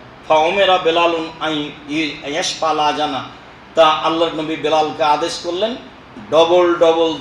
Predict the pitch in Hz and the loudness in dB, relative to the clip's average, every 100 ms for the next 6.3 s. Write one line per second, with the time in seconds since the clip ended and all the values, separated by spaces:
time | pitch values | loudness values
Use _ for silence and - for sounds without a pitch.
0 | 123 165 165 160 127 156 160 151 135 156 | -2 0 2 2 0 -2 0 0 -2 -2
1 | 156 135 139 139 165 165 170 220 247 - | -2 -2 -4 -2 -4 -4 -2 -2 -2 -16
2 | - - - 156 156 156 147 - - - | -20 -20 -8 0 2 4 2 -2 -16 -20
3 | - - - - - 165 165 185 185 190 | -20 -20 -20 -16 -2 -2 8 8 8 2
4 | 185 - - - 156 170 170 165 170 151 | 0 -10 -18 -4 0 2 2 0 0 -2
5 | - - - 156 233 208 170 165 160 165 | -2 -12 -8 -2 -2 0 -2 0 -2 -2
6 | 160 160 | -2 -2